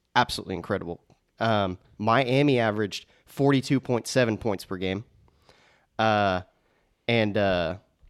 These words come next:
I mean, I, I just don't, I don't see the,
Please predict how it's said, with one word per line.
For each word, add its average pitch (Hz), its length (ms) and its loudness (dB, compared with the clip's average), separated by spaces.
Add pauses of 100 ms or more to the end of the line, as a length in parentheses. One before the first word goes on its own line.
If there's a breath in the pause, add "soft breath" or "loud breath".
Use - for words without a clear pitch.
(2000)
I - 60 -12
mean, 98 180 -8
I, - 80 -10 (640)
I 135 100 6
just 156 180 4
don't, 160 240 4
I 143 100 2
don't 156 180 4
see 143 580 6 (380 soft breath)
the, 139 140 0